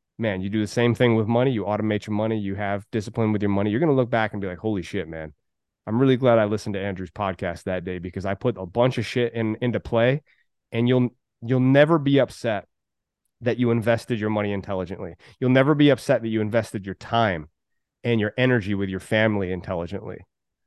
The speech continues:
But on the flip side, if you don't, if you blow your money, if you waste your time, you're gonna have a lot of regrets in life. So get clear on what you want,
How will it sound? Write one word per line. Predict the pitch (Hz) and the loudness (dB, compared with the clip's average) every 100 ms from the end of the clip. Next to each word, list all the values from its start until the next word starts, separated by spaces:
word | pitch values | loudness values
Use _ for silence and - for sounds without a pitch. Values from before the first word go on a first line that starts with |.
| _ | _
But | 110 | 2
on | 104 104 | 4 2
the | 98 | 0
flip | 147 156 | 2 2
side, | - 104 87 82 _ _ | 2 -2 -2 -8 _ _
if | 104 - | -8 -4
you | 95 | -6
don't, | 87 92 127 - _ _ | -2 0 -2 -4 _ _
if | 101 | -8
you | 101 | -6
blow | 85 101 107 | -4 0 2
your | 120 120 | 2 2
money, | 117 123 139 139 _ - | 2 2 0 -4 _ -14
if | 107 | -8
you | 98 | -8
waste | 85 92 123 - | -6 -4 -4 -2
your | 127 | -4
time, | 117 120 117 135 143 - _ _ | -2 0 2 0 -4 -8 _ _
you're | 113 | -2
gonna | 113 110 | 0 0
have | 110 101 | 0 0
a | |
lot | 98 101 101 | 0 0 -2
of | 95 | -2
regrets | 87 92 90 - | -4 -4 -4 -6
in | 98 | -10
life. | 98 - - _ _ _ | -10 -14 -18 _ _ _
So | - 131 | 2 2
get | 90 101 127 | 2 2 2
clear | - 147 | 4 6
on | 156 160 | 8 6
what | 175 | 4
you | 190 | 4
want, | 123 117 | 4 4